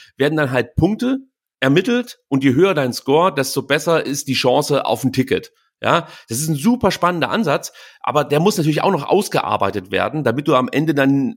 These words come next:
nicht, ich habe jetzt nichts gegen alte Menschen, keine Sorge, aber ich möchte halt nicht nur umringt sein von fünfunddreißig plus Menschen,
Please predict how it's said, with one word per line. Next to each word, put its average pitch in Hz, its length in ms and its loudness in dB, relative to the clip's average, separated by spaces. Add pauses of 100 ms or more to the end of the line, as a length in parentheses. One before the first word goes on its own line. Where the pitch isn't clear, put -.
nicht, 143 380 -2
ich - 140 -16
habe - 100 -6
jetzt - 80 -20
nichts 143 160 -2
gegen 127 160 -2
alte 113 220 -2
Menschen, 139 240 -2
keine 123 160 -2
Sorge, 120 240 2
aber 107 140 -4
ich 117 100 -12
möchte 147 220 0
halt 139 180 0
nicht 131 320 0
nur 151 200 2
umringt 143 360 -2
sein 151 260 0
von 135 300 2
fünfunddreißig 143 640 -2
plus - 400 0
Menschen, 139 420 -2